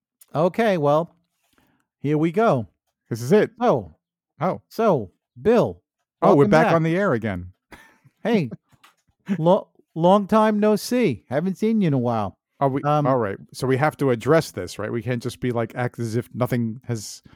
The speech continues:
Speaker 2: really changed. It's been two months
Speaker 1: No,
Speaker 2: since we
Speaker 1: no,
Speaker 2: did a show.
Speaker 1: no, no, nobody misses us. Nobody was listening. So
Speaker 2: <laughs> Right.
Speaker 1: screw them.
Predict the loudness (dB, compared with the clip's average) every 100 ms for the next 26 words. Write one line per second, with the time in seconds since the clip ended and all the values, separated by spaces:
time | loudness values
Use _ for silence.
0 | _ -4 -2 -2 -2 -2 0 -2 -6 -10
1 | -8 0 0 2 0 4 6 6 2 -4
2 | -2 2 2 0 4 4 4 -2 -4 2
3 | 2 2 2 4 4 4 2 0 0 0
4 | -2 2 2 2 2 0 -2 -4 -6 -10
5 | -6 -6 -6 -4 -2 -2 0 0 0 -2